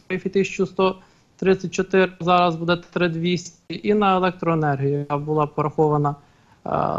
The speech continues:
тридцять шість копійок, а зараз ми очікуємо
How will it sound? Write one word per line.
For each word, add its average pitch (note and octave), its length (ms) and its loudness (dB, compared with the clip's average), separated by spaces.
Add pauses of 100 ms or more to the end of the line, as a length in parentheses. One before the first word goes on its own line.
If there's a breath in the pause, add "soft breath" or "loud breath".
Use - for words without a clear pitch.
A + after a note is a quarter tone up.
(180)
тридцять D#3+ 360 -2
шість - 260 -6
копійок, F#3+ 540 -4
а - 180 -8
зараз D#3 520 -4
ми D#3 120 -4
очікуємо D3 880 -2